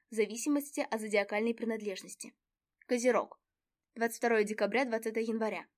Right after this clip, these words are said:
Мужчина семьдесят пять с половиной, женщины восемьдесят лет. Водолей. Двадцать первое января, девятнадцатое февраля.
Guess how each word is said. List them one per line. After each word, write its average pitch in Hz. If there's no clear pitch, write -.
Мужчина 240
семьдесят 240
пять 220
с -
половиной, 196
женщины 311
восемьдесят 208
лет. 165
Водолей. 214
Двадцать 220
первое 214
января, 208
девятнадцатое 226
февраля. 214